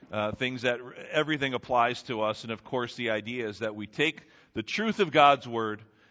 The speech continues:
about what it says, and then we, we, um, what we do is we pray that we would be able to glean an application from it. What are the implications and the applications to our lives today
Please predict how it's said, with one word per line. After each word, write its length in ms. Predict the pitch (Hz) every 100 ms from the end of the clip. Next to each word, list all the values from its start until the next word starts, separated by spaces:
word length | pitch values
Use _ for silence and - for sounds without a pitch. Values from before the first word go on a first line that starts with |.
| _
about 300 | 104 113 113
what 180 | 117 151
it 120 | 175
says, 500 | - 127 113 120 110
and 100 | 110
then 180 | 110 110
we, 320 | 113 110 110 - _ _ _
we, 300 | 110 113 113
um, 340 | 113 107 104 113
what 160 | 151
we 80 | 202
do 160 | 151 147
is 100 | 127
we 80 | 135
pray 440 | - 107 101 104
that 200 | 104 107
we 100 | 120
would 100 | 127
be 80 | 123
able 140 | 117
to 60 | 113
glean 360 | 98 120 131 127
an 100 | 117
application 640 | 117 113 - 123 - 117
from 280 | - 107 92
it. 100 | 85 92
What 200 | 127 180
are 80 |
the 160 | 135 113
implications 1000 | 127 135 143 131 131 127 - 131 117 107
and 180 | 107 104
the 160 | 101 101 - - _ -
applications 880 | 160 190 170 151 135 120 - 110 -
to 120 | 135 135
our 300 | 165 220 202
lives 540 | 151 135 131 135 -
today 640 | - 123 135 120 98 131